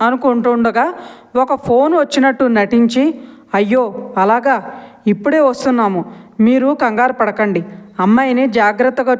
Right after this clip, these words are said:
చూసుకోండి," అని చెప్పి, "రాజేష్,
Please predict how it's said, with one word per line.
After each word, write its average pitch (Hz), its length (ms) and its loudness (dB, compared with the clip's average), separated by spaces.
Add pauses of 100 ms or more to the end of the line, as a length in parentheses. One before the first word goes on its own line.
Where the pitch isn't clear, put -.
చూసుకోండి," 208 540 0 (360)
అని 240 200 2 (120)
చెప్పి, 277 540 -2 (260)
"రాజేష్, 220 540 0